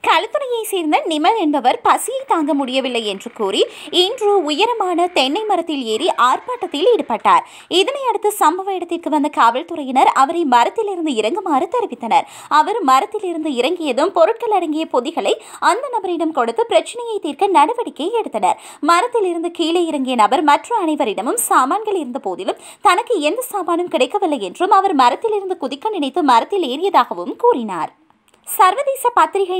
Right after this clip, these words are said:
நடத்திய வாசகர்களின் கணிப்பு இரண்டாயிரத்தி இருபத்தொன்று தரவரிசையில் இலங்கை ஐந்தாவது இடத்தை பிடித்துள்ளது. இந்த பட்டியலில் போர்த்துகல் முதலிடத்திலும்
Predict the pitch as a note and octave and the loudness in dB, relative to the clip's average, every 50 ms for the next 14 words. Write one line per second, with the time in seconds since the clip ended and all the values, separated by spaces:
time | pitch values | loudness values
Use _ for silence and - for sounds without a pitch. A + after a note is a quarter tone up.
0 | E4+ D#4+ C#4+ C4+ - C#4 C4+ D4 B3 A#3 A#3 A3+ C4 F4 - G#4 G#4 G4 - F#4 | 2 2 2 0 0 -4 -4 -4 2 4 4 4 4 0 -4 -8 -8 -4 -4 -4
1 | E4+ D#4+ D4+ D4 D#4+ - G#3+ G3 - G4+ G4+ D4+ D#4+ F4+ G4+ G#4 A4 A4 G4+ G4+ | -4 -4 -4 -6 -6 -8 -8 -2 0 0 0 2 0 -2 0 0 0 0 0 -2
2 | - E4+ D4+ D4 A#3+ E4 E4 E4+ C4+ B3 C4+ A4+ A#4 - F4 C#4+ C4+ B3 A3 F#3+ | -2 -4 -4 -2 -4 -4 -2 -2 -2 0 0 -2 2 4 2 2 4 2 -4 -6
3 | F#3+ - - F3+ F4+ - A#4 F#4 E4 F#4 G#4+ G#4+ A4+ G#4 F#4+ C#4 B3+ C4 D4 G4+ | -6 -10 -12 -6 0 0 2 2 2 -2 -2 0 0 2 4 4 2 2 0 -4
4 | A4+ A4+ G#4+ G4 D#4 B3+ A3 - G3+ C4+ E4+ C4+ B3 G#3 - A#3 F#3+ F#3+ G3 F#3+ | -4 -4 -4 -6 -6 -8 -8 -8 -8 -4 -2 -2 -2 -2 -4 -4 -6 0 0 0
5 | - - - - - - - F#4 A4+ D#5+ D#5+ D#5+ C5 A#4 A4+ F#4 F4 F4+ F4 F4+ | -2 -2 -10 -20 -14 -2 0 2 4 4 2 2 2 -4 -2 -2 -4 -2 0 0
6 | G4 - - D4+ C#4 C#4 C#4+ E4 - E4+ F4 G4 F#4 C4+ B3 A3+ A#3+ B3+ A#3 C4+ | 0 2 2 2 2 2 -2 -4 0 0 0 2 0 0 -2 -2 -4 -4 -6 -6
7 | C4 B3+ B3 G4+ D5 | -4 -2 -2 -2 -2